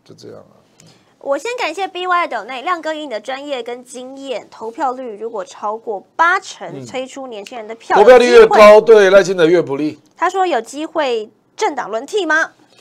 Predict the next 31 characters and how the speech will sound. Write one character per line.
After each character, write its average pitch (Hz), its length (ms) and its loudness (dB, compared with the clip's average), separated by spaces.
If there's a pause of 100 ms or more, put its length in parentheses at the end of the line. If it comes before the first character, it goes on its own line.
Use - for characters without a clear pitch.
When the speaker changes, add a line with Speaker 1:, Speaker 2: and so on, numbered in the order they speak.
(680)
Speaker 1:
投 165 100 0
票 196 180 6
率 190 220 4
啊， 117 300 2 (560)
我 147 140 -2
们 156 120 -2
就 190 140 0
讲 131 400 0 (320)
这 269 100 -8
个 220 100 6
也 190 60 4
可 175 140 2
以 202 80 2
讲 151 260 2
啦， 123 220 -2
因 180 80 -6
为 185 160 0
我 139 100 2
们 131 180 -4 (220)
一 - 80 -14
个 160 140 -6
percent 151 300 -4
大 151 120 -4
概 147 180 -2
是 143 140 -12
十 127 200 -14
五 123 180 -14
万 117 180 -8
票 104 360 -16
嘛， - 60 -20 (320)
哦， 98 160 -20